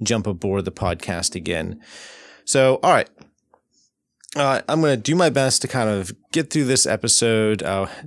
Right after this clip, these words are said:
without the ability to bounce ideas off of anybody. So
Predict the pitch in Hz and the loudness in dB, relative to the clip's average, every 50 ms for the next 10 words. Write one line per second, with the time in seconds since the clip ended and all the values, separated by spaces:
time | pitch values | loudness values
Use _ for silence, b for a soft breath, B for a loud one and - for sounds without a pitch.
0 | 165 - _ - 107 120 131 127 - 147 120 110 120 110 113 107 110 110 101 87 | -20 -20 _ -4 -2 0 0 2 2 0 2 2 2 2 2 2 0 0 0 0
1 | 104 98 95 98 - - 95 90 90 95 90 87 90 82 85 - 95 92 98 92 | 0 0 0 0 0 -2 -2 -2 -2 -4 -2 -2 -2 -4 -6 -6 -4 -2 -2 -2
2 | 92 82 - 92 87 87 87 - - - 101 95 92 92 92 92 92 | -2 -2 -2 -2 -2 -2 -2 0 0 0 0 0 -2 -2 -4 -4 -6